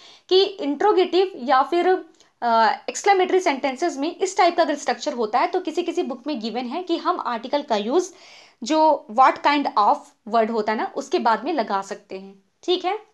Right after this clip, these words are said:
तो ये थोड़ा विचार विमर्श की चीज़ें हैं, जैसी आपकी आवश्यकता हो आप लगाएं, नहीं तो क्विट, क्विट कर दें। नेक्स्ट, "Wild animals suffer when they kept in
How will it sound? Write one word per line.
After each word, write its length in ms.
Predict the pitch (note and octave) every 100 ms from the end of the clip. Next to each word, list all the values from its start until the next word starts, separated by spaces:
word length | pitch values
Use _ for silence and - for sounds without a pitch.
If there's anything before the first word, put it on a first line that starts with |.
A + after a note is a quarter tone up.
| _ -
तो 400 | C4+ C4+ A#3 - -
ये 120 | B3+
थोड़ा 240 | C4 D4 C4
विचार 320 | A#3+ C4+ C#4
विमर्श 280 | D4 C#4+ -
की 100 | D#4
चीज़ें 300 | C#4+ A3+ C4+
हैं, 240 | E4+ - A3+
जैसी 340 | A#3+ A3+ C#4
आपकी 220 | A#3 A#3
आवश्यकता 460 | B3 A3+ B3+ A#3+ C#4+
हो 120 | D4+
आप 200 | A#3+ A#3
लगाएं, 300 | G#3+ A3 F4+ - _ _ A#3
नहीं 180 | A#3 A#3+
तो 260 | F#4 G#4 _ _
क्विट, 240 | A#3+ - _
क्विट 140 | C#4 -
कर 180 | F#3+
दें। 180 | F3+ F#3+ F#3+ _ _ _ _ _ _ _ _ _ _ _ _ _ _ _ _ _ _
नेक्स्ट, 360 | G#3+ G#3 - - _ _ _ _ _ _ _ _ _ _ _ _ -
"Wild 300 | A#3 C#4+ G4
animals 460 | A4+ G#4+ G4+ G#4 G#4
suffer 300 | G#4 E4 F4+ C4+
when 200 | D4 E4
they 200 | C#4+ F4+ F#4 -
kept 300 | D#4+ D#4+ -
in 160 | C4+